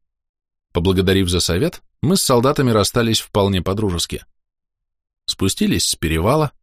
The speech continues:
проехали мимо Фуэнхиролы, поприветствовали по радио гостеприимных ирландцев из форта, выслушав в ответ такую фразу, какой общими усилиями понять не смогли.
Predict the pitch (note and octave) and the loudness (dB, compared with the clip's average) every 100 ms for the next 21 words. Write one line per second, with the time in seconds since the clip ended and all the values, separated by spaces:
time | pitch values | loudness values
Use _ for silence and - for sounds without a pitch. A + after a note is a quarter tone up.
0 | _ _ - G2 G#2 A2 G#2 F#2+ G2 F#2 | _ _ 0 4 4 4 2 4 4 2
1 | - F2+ F2 - D#2+ G#2+ D3+ D3 _ _ | 2 2 0 0 2 2 2 -2 _ _
2 | _ _ F#2+ B2 D#3 G3+ - C3 A#2 G#2+ | _ _ -2 2 2 2 0 2 4 2
3 | A2+ C3+ C#3 G#2 G2+ - F#2 G2+ G#2+ G2 | 2 2 2 2 0 -2 0 2 2 0
4 | - F2+ F#2 F2+ F2 F2 E2 - D#3+ E3 | 0 2 2 0 -2 -2 -2 0 0 -2
5 | - _ - G2+ A#2+ A2+ G#2+ F#2+ F#2+ F#2 | -4 _ 0 0 2 2 0 0 2 2
6 | G#2+ - F2 F2+ E2+ - C#3+ D#3 C#3 A#2+ | 2 0 -2 0 0 0 0 0 -2 0
7 | B2 B2 - G#2 - G2 F#2 F#2 A#2+ C3+ | 2 2 -2 -2 0 0 0 0 0 0
8 | C3 A2 G#2 F2+ E2+ F#2+ - G#2+ G2 E2+ | 0 0 0 0 0 -2 -2 -2 -2 -6